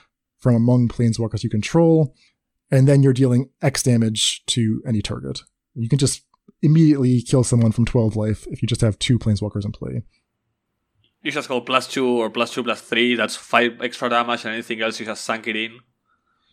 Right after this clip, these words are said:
Speaker 2: Shoot your opponent out of the game all of a sudden.
Speaker 1: So that's Jund variations on Karth, if you believe that Ob Nixilis makes the Planeswalker package more attractive there. It's not totally clear to me that Luxior helps this deck,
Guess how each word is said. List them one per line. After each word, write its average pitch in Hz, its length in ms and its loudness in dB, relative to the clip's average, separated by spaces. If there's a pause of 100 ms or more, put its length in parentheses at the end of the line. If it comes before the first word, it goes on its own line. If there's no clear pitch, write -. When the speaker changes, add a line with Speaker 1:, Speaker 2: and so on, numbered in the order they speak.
(180)
Speaker 2:
Shoot 143 180 -4
your 139 80 -2
opponent 120 320 0
out 120 120 2
of 120 80 -6
the 123 100 -6
game 113 280 0
all 107 80 -2
of - 80 -8
a 110 60 -8
sudden. 104 380 -6 (960)
Speaker 1:
So 190 320 6
that's 269 540 2 (100)
Jund 147 560 4
variations 131 580 4
on 123 160 4
Karth, 127 440 2
if 202 200 2
you 170 80 6
believe 143 340 4
that 127 100 4
Ob 123 120 2
Nixilis 120 540 2
makes 131 300 4
the 117 80 0
Planeswalker 117 520 0
package 107 520 -6
more 123 280 2
attractive 104 440 -2
there. 101 200 -4 (540)
It's 269 220 2
not 233 320 6
totally 175 240 4
clear 160 180 2
to 151 80 4
me 143 60 4
that 135 100 2
Luxior 131 440 4
helps 131 260 2
this 147 200 0
deck, - 340 0